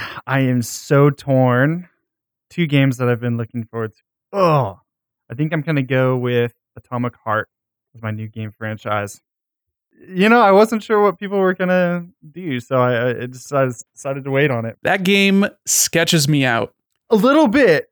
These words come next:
Speaker 1: yeah.
Speaker 2: There's, there's some speculation that it's been, like, entirely faked, that all the footage is just, like, spec footage and none of it has been actual gameplay, and that the actual studio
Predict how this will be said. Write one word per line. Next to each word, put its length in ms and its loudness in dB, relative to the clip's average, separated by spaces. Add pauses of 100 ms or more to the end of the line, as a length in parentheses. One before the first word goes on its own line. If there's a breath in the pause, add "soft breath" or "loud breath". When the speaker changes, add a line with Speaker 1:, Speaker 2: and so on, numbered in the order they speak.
Speaker 1:
yeah. 460 4 (260)
Speaker 2:
There's, 200 2
there's 340 2
some 120 2
speculation 640 2
that 140 4
it's 120 -2
been, 180 0
like, 320 0
entirely 560 0
faked, 440 -2
that 100 0
all 160 0
the 80 -2
footage 380 -2
is 120 -2
just, 240 -4
like, 340 -2 (240)
spec 360 -4
footage 420 0
and 140 -2
none 140 0
of 80 0
it 120 0
has 120 0
been 180 -2
actual 300 -2
gameplay, 680 -2
and 100 -4
that 160 -4
the 80 -4
actual 300 -2
studio 640 -2